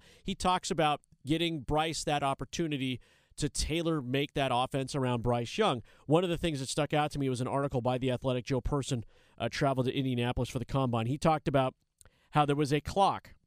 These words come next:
and it'll be really about how quickly Bryce Young can get rid of the ball, to the detail to where he wants it point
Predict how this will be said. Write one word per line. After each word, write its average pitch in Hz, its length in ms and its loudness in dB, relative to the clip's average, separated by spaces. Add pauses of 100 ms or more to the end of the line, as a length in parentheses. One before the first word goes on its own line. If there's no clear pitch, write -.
(880)
and 147 140 0
it'll 143 180 2
be 135 320 0 (400)
really 170 400 0
about 143 300 0
how 147 180 2
quickly 165 480 -4
Bryce 135 460 0
Young 151 200 0
can 131 180 -2
get 131 220 0
rid 127 160 -2
of 123 80 -2
the 123 60 -2
ball, 123 460 0 (280)
to 156 120 4
the 151 100 4
detail 170 480 2
to 156 140 0
where 143 340 2 (260)
he 202 140 0
wants 185 300 0
it 165 180 0
point 202 320 2